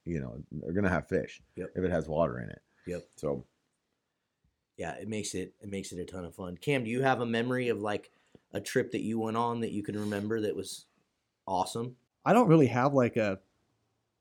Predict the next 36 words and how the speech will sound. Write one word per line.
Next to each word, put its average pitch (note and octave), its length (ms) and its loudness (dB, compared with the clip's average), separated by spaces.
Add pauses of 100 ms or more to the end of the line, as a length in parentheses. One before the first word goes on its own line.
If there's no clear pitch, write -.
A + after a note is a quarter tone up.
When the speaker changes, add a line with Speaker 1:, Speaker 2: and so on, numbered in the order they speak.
(460)
Speaker 3:
one A#2+ 800 4 (580)
exact A#2+ 440 0
memory, A#2+ 300 0
but B2+ 220 2
I C3+ 40 2
know, D#3 200 4
like, C3+ 220 2 (520)
going C#3+ 220 6
a C#3+ 40 8
lot C3+ 140 6
of B2+ 80 -2
places C3+ 300 0
with A2 120 -8
you B2 200 2
guys, A#2+ 420 2
and A#2+ 120 0
then, A#2 140 -4
like, A2+ 280 -6
but A#2 160 -4
back D3 280 2
when B2 100 2
I A#2+ 60 2
was A2+ 140 -2
learning B2 540 4
a A2 80 0
lot G#2+ 240 0
of G#2 60 -4
the G#2 80 -4
rivers, A2 360 -4
I B2 80 0
can C3 140 -2
remember A#2+ 300 0
a A2 40 2
lot A2+ 200 0
of, A#2 100 0
like, G#2+ 240 -4